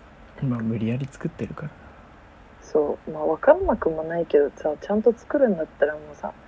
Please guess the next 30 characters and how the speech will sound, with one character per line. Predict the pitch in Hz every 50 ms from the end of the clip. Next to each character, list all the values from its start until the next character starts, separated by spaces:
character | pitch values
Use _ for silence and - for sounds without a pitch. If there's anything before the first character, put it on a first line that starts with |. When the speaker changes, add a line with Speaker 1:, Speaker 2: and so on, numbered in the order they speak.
| - - - - - -
Speaker 2:
永 | - 180
遠 | 196 202 208 202 202 202 202 208
に | 208 196
何 | 175 175 185 190 202 202
号 | 196 190 208 214
車 | 196 - 180 151
は | 151 147 - - - -
女 | - 165 175 185 190 190
の | 180 190
人 | 185 - - -
だ | - 175 156
け | - - 160
っ |
て | - - - 139
い |
う | - -
の | - -
を | -
し | - - -
て | - 160
あ | 160
げ | 156 160
な | 160
い | 160 156 151
と、 | - 170 - - - - - - - - - - - - - - - - - - - - - - - -
な | - 156 156
ん | 156 156
か、 | - - - - - - - - - - - - - - - - - - - - - - - - - - - - - - - - - -
も | 190 208 202 185 165
う | 160